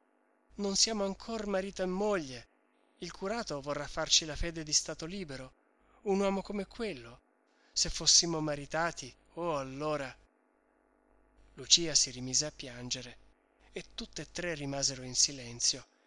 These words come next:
e in un abbattimento che faceva un tristo contrapposto alla pompa festiva dei loro abiti. "Sentite, figliuoli,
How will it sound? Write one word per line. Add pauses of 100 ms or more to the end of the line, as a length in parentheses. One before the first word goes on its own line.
(220)
e
in
un
abbattimento
che
faceva
un
tristo
contrapposto (280)
alla
pompa
festiva
dei
loro
abiti. (1900)
"Sentite,
figliuoli,